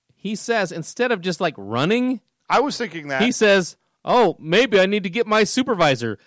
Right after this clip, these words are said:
Speaker 1: So if you're bad, you better do something to me right now."
Speaker 2: Now, that was just stupid. I think he said that. I think he said that for the right reasons, not realizing at that moment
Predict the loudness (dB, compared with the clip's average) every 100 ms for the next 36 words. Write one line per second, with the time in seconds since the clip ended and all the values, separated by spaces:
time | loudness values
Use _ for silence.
0 | _ -6 2 4 4 2 0 0 2 4
1 | 4 4 0 0 0 -2 0 -2 -2 -2
2 | 2 4 4 4 2 4 6 4 4 -2
3 | _ _ _ -2 2 2 0 -2 -6 -6
4 | -4 -4 -4 -2 -2 -4 -10 -10 -10 -4
5 | -4 -2 -2 -2 -4 -4 -8 -12 -8 -6
6 | -2 0 0 0 _ _ _ _ -8 -4
7 | 0 -2 -2 -8 -8 -12 -8 -8 -6 -4
8 | -2 0 -2 -4 -6 -4 -4 -4 -6 -6
9 | -8